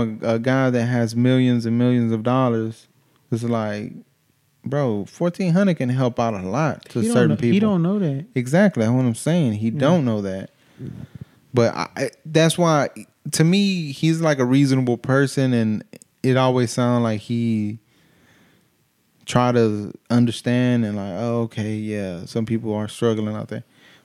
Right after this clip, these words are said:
Speaker 1: But the whole universal basic, basic income, that Andrew Yang shit, where he, he wanted to give everybody a thousand dollars a month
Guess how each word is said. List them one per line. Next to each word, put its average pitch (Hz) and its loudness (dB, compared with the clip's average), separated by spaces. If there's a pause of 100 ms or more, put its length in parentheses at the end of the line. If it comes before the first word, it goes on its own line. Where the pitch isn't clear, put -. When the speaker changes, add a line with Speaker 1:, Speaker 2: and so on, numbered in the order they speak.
Speaker 1:
But 139 2
the 135 0
whole 180 2
universal 175 0
basic, 156 -2 (100)
basic 143 -2
income, 110 -4
that 120 0
Andrew 143 4
Yang 143 2
shit, 101 -8 (320)
where 120 2
he, 113 -2
he 123 0
wanted 139 2
to 127 2
give 123 0
everybody 120 2
a 107 0
thousand 127 0
dollars 117 2 (120)
a 104 -2
month 107 2